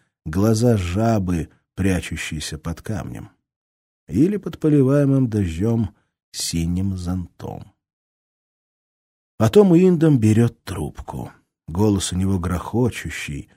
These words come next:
так что при разговоре надо держать телефон в паре дюймов от уха, и поболтать он любит, как и прежде. Хочет подробностей о сегодняшнем захвате оружия. Ходжес говорит, что да, захватили огромный склад, но он больше ничего не знает.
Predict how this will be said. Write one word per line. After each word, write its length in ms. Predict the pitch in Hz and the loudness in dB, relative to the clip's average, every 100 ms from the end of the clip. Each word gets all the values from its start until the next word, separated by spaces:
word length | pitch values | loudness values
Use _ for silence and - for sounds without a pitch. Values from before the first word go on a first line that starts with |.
| _ _ _ - | _ _ _ -4
так 180 | 95 | -4
что 160 | - 95 | -2 -6
при 160 | - 95 | -2 -2
разговоре 600 | 95 82 92 107 123 107 | -2 -2 -2 0 0 0
надо 240 | 110 104 | 0 -2
держать 440 | 92 101 101 110 101 | 0 -2 -2 -4 -4
телефон 500 | 92 92 90 127 101 | -4 -4 -2 -2 -4
в 120 | - | -4
паре 280 | - 107 104 | -4 0 0
дюймов 540 | 87 101 104 98 90 | 0 0 0 -2 -4
от 220 | 95 - 165 | -10 -6 -6
уха, 380 | 151 104 82 - _ _ _ _ | -6 -6 -8 -10 _ _ _ _
и 100 | 151 | -2
поболтать 720 | 165 185 165 147 139 160 151 | 0 0 2 2 2 0 2
он 160 | 127 113 | 0 2
любит, 360 | 101 120 107 - | 2 2 0 -4
как 220 | 82 - | -10 -12
и 40 | |
прежде. 640 | - - 55 50 - - - _ _ _ | -14 -12 -10 -12 -16 -18 -20 _ _ _
Хочет 360 | - 98 90 - | -4 -4 -6 -6
подробностей 760 | 90 87 120 107 101 - 92 | -4 2 2 4 0 -2 -4
о 40 | 87 | -4
сегодняшнем 680 | 95 104 98 95 87 95 | -2 -2 0 -2 -4 -4
захвате 540 | 82 87 85 90 82 87 | -4 -6 -4 -6 -6 -6
оружия. 520 | 92 87 62 - - _ _ _ _ _ _ | -4 -6 -8 -14 -16 _ _ _ _ _ _
Ходжес 340 | - 220 190 156 | 2 4 4 2
говорит, 340 | 160 170 170 | 4 4 2
что 220 | - 170 | 0 -4
да, 260 | 160 180 151 | -2 -2 -2
захватили 560 | 82 - 85 - 135 | -2 -6 -8 0 0
огромный 520 | 101 85 104 120 101 95 | 2 0 2 2 2 0
склад, 460 | - 143 160 - | -2 -2 -2 0
но 140 | 104 131 | 0 0
он 140 | 123 | 0
больше 320 | 127 120 - | 0 -2 -2
ничего 400 | 113 104 120 120 | -4 -2 -2 -2
не 120 | 110 | 0
знает. 580 | 107 98 78 60 - - | -2 -2 -4 -8 -14 -20